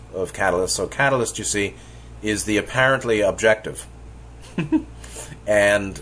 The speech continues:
experience is the apparent, is the response of the apparently subjective. Catalyst is what? What comes up in my body, what comes at me from the world, what comes down from higher self or other dimensions, what's coming into me,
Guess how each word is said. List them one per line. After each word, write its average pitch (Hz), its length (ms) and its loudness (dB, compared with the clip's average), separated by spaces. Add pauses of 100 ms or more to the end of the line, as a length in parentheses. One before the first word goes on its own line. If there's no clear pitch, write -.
experience 117 1080 2
is 104 580 0
the 107 260 2
apparent, 123 520 2
is 104 300 0
the 107 100 0
response 127 540 2
of 98 120 -6
the 98 100 -2
apparently 101 480 2
subjective. 85 680 -2 (1500)
Catalyst 120 540 0
is 92 300 -2 (460)
what? 117 260 4 (120)
What 95 180 -4
comes 110 240 2
up 110 160 4
in 107 80 2
my 98 140 4
body, 110 420 6
what 110 180 4
comes 110 220 -2
at 107 240 2
me 120 120 -4
from 104 200 -4
the 101 100 -2
world, 120 440 8
what 104 180 2
comes 107 260 -2
down 104 380 4
from 104 400 -6
higher 101 400 2
self 113 480 4
or 95 160 4
other 95 180 2
dimensions, 110 640 -2 (420)
what's 110 220 4
coming 143 320 4
into 131 460 0
me, 120 440 2